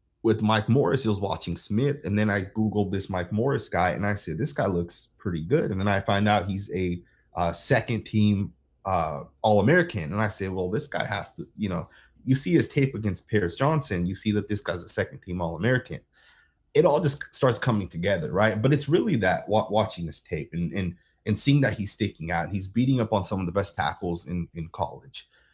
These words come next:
right? And well, I'm sure we're gonna get into it fully, but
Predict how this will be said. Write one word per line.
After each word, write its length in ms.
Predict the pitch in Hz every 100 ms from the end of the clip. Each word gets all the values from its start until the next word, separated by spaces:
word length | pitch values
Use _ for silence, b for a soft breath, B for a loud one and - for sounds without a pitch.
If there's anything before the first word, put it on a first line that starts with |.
| _ -
right? 340 | 95 92 87 - _ -
And 360 | 135 127 110 - _ _ _ _ _ _ _ _ _ _ _ -
well, 260 | 151 165 123
I'm 100 | 190
sure 180 | - 196
we're 80 |
gonna 180 | 180 151
get 200 | 110 113
into 320 | 107 95 -
it 120 | 82 -
fully, 420 | 95 90 82 -
but 300 | 95 87 -